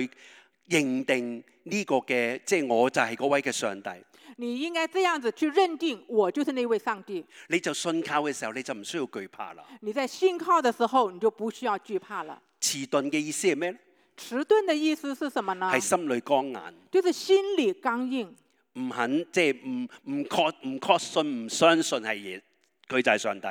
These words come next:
Speaker 2: 就是不確信、不相信，他就是上帝。
Speaker 1: 我哋願意我哋每一個人
Speaker 2: 我們願意我們每一個人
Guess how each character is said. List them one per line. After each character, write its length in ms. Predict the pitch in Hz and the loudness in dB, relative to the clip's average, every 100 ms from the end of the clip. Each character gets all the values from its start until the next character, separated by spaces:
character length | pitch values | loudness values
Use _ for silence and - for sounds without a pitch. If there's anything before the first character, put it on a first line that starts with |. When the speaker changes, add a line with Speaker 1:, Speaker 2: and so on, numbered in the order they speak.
| 85 _ _ - | -10 _ _ -6
Speaker 2:
就 100 | 294 | -2
是 140 | 262 | -2
不 220 | - 320 | -2 -2
確 300 | 349 403 349 | 0 2 2
信、 260 | 254 339 226 | 2 -4 -4
不 260 | - 349 262 | -2 0 0
相 240 | 302 269 | -2 -4
信， 220 | 277 208 - | -4 -6 -8
他 260 | - 254 254 | -8 -4 -2
就 160 | 277 | -4
是 80 | 226 | -6
上 280 | - 226 185 | -4 -6 -6
帝。 200 | 196 160 _ _ _ _ _ _ _ _ _ _ - | -10 -12 _ _ _ _ _ _ _ _ _ _ -10
Speaker 1:
我 120 | 117 | -8
哋 40 | |
願 180 | 107 107 | -8 -8
意 100 | 107 | -6
我 140 | 104 | -4
哋 80 | 101 | -6
每 100 | 101 | -6
一 40 | 113 | -8
個 120 | 98 | -10
人 220 | 95 82 _ _ _ _ _ _ _ _ _ _ _ | -12 -18 _ _ _ _ _ _ _ _ _ _ _
Speaker 2:
我 100 | - | -8
們 100 | 185 214 | -6 -4
願 140 | 214 | -4
意 80 | 208 | -2
我 100 | 165 | -4
們 140 | 180 | -6
每 100 | 190 | -12
一 120 | 151 | -12
個 160 | 165 202 | -8 -8
人 280 | 165 139 | -8 -12